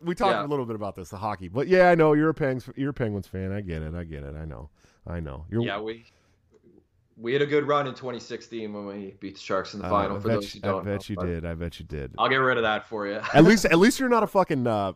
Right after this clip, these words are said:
Speaker 1: uh, Vegas Golden Knights fan, 'cause then we couldn't even be friends. Like, I just can't be friends with Knights fans at all, dude.
Speaker 2: It's so crazy what's happened in Vegas. Like, I did not know if they'd take to hockey, and they have taken it, they've taken to it, like,
Speaker 1: It's insane, dude.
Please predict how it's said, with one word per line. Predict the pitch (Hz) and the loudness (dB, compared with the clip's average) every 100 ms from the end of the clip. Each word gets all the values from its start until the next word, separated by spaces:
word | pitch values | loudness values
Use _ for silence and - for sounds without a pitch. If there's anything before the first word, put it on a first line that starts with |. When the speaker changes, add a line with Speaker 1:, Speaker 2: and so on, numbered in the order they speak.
| - | -6
Speaker 1:
uh, | 101 92 90 95 | -6 -6 -8 -10
Vegas | 110 123 113 | -2 -2 -2
Golden | - 110 95 | -4 -4 -4
Knights | 95 - | -10 -12
fan, | 87 80 | -14 -14
'cause | 80 95 | -10 -2
then | 147 | 0
we | 151 | 0
couldn't | - 110 | -2 -4
even | 90 82 | -6 -8
be | |
friends. | 78 92 80 80 | -12 -10 -10 -10
Like, | 85 82 | -12 -10
I | 90 | -10
just | 87 | -8
can't | 101 78 | -8 -8
be | 82 | -10
friends | 82 80 | -14 -14
with | 78 | -16
Knights | 80 78 - | -14 -14 -14
fans | 78 64 76 | -16 -16 -16
at | 71 | -12
all, | 67 55 | -12 -14
dude. | 50 50 _ _ _ _ _ _ _ _ _ _ _ _ - | -18 -20 _ _ _ _ _ _ _ _ _ _ _ _ -8
Speaker 2:
It's | 190 - | -8 0
so | 151 | 2
crazy | 151 143 127 147 | 2 0 -2 -4
what's | 120 107 | -6 -8
happened | 117 110 107 110 | -6 -6 -6 -10
in | |
Vegas. | 95 98 101 92 - | -10 -8 -8 -10 -12
Like, | 107 | -4
I | 127 151 | 0 2
did | 185 | 2
not | 139 120 127 | 0 -2 -2
know | 123 120 | -2 -4
if | - | -4
they'd | 117 110 | -6 -6
take | 117 110 | -6 -6
to | - | -4
hockey, | 98 101 104 - 90 | -4 -2 -4 -6 -8
and | 92 110 | -4 -2
they | 120 143 | 2 4
have | 143 | 2
taken | 127 120 120 | -2 -4 -2
it, | 113 107 - 80 104 | -2 -4 -8 -14 -2
they've | 117 117 113 | 2 2 0
taken | - 110 110 98 | -2 -2 -2 -4
to | 110 | -2
it, | 104 87 | 0 -2
like, | 92 85 - - - | -4 -6 -10 -20 -8
Speaker 1:
It's | 131 | -4
insane, | 127 90 - - 147 120 87 69 | -4 -4 -12 -6 -4 -4 -6 -12
dude. | - 92 | -14 -18